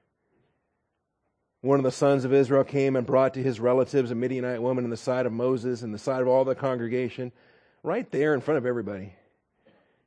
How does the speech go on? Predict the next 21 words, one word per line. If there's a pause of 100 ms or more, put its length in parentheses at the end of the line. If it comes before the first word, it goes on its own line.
And,
uh,
so
Phineas
grabs
a
spear. (920)
He
arose
from
the
midst
of
the
congregation,
took
a
spear
in
his
hand,